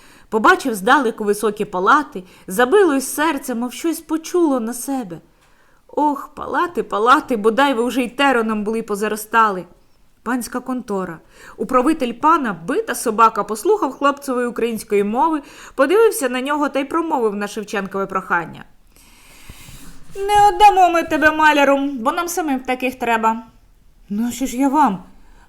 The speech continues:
Віддамо тебе в кухню до кухаря». «А як я хочу в маляри?» Засміявся управитель, засміявся писар і всі, хто був в конторі. Видно, що ще не учений.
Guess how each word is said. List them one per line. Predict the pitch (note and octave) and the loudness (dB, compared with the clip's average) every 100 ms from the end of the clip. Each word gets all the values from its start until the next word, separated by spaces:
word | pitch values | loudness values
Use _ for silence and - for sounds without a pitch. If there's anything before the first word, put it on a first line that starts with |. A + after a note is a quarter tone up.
| - | -8
Віддамо | D4+ F4 F4+ | 2 4 4
тебе | F4 C#4+ | 0 -2
в | C#4 | -2
кухню | E4 F4 C#4 | -2 -2 -2
до | A#3+ | -4
кухаря». | C4 G3+ - F3+ D#3+ - - _ _ _ - | -4 -6 -6 -10 -10 -16 -20 _ _ _ -10
«А | |
як | G#3+ B3+ - | -6 -6 -4
я | C4+ | -4
хочу | C4 D4 - A3 | 2 2 2 -2
в | |
маляри?» | G3 A3+ B3+ A#3+ A3+ G#3+ - - _ _ | 0 2 4 2 -2 -4 -10 -20 _ _
Засміявся | G3 B3+ D4 C#4+ D4 D#4+ C#4 | -6 -2 0 2 2 2 0
управитель, | B3 A#3 A#3+ B3+ C#4 A3 A3 | -2 -2 -2 -2 -4 -4 -4
засміявся | G#3+ A3+ A#3 A3+ A3 | -6 -4 -4 -4 -6
писар | G3+ C#4 D4+ B3+ G#3+ | -6 -2 -2 -2 -6
і | |
всі, | G3+ A#3+ | -6 -8
хто | B3 G#3+ | -8 -6
був | G#3+ A3+ | -4 -6
в | |
конторі. | - A3+ - C4 G#3+ F#3+ | -4 -6 -2 0 0 0
Видно, | C#4+ G4+ A3 | 0 0 -4
що | G#3 G3+ | -8 -8
ще | G3 G#3+ | -6 -4
не | G#3 G3+ | -4 -4
учений. | G3+ - G3+ F3+ F3+ | -4 -4 -6 -6 -12